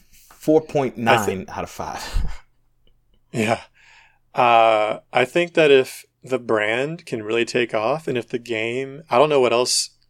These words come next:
Speaker 2: this brand, well, where else this brand exists. It might
Speaker 1: Mm-hmm.
Speaker 2: just be the game. But, uh, if they can do well and if the game really takes off with, like, younger kids,
Speaker 1: Mm.
Speaker 2: uh, if it goes viral, then I think Pokemon might, like, just be done.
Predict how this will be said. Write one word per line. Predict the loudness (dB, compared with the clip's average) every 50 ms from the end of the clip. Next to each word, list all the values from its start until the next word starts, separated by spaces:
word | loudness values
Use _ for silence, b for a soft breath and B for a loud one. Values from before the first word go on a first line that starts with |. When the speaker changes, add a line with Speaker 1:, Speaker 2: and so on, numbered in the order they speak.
| _ _
Speaker 2:
this | -6 -6 -6 -4
brand, | -4 -4 -4 -2 -2 -4 -6 -8 -8 -6
well, | -4 -2 -2 -2 -2
where | -2 -2 0 0
else | 0 -2 -4
this | -8 -8
brand | -6 -6 -6 -6
exists. | -6 -8 -6 -6 -6 -6 -8 -12 -14 -14 -10 -8
It | -6
might | -4 -2 -2
Speaker 1:
Mm-hmm. | -2 -2
Speaker 2:
just | -4 -4
be | -4 -6
the | -6 -8
game. | -10 -10 -10 -12 -12 -16 _ b b b b b b b b b b -6
But, | -4 -2 -2 0
uh, | 0 -2 -2
if | -2 2
they | 2 2 2
can | 2 -2
do | -4 -4 -2 0
well | 0 2 2 0 -2 -4 -10 -18 _ _ _ _ _ -8
and | -6 -6
if | -4 -2
the | -4 -4
game | -4 -4 -4 -4 -4 -4 -4 -4 -6 -8 -12 -16 -18 _ _ -10
really | -6 -2 -2 -2
takes | -2 -2 -4 -6 -4
off | -2 -4 -4 -4 -8
with, | -14 -12 -10
like, | -10 -8 -8
younger | -8 -8 -6 -6 -8 -6
kids, | -2 -2 -2 -2 -2 -6 -8 -8 -8 -10 -12
Speaker 1:
Mm. | -16 -18 -20 -20 -20 _ _ _ _ _ _ _ _ _ _ -6
Speaker 2:
uh, | -2 0 0 0
if | 0
it | -2 0
goes | 0 0 0 0
viral, | 0 0 0 0 0 -2 -2 -2 -4 -6 -8 -6
then | -4 -2
I | -2 -2
think | -2 -2 -2 -2 -2 -2
Pokemon | -2 -2 0 -2 -2 -4 -4 -4 -4 -6
might, | -6 -6 -6 -6 -6
like, | -6 -8 -8 -8
just | -8 -8 -8
be | -8 -12 -8
done. | -4 -4 -4 -4 -6 -10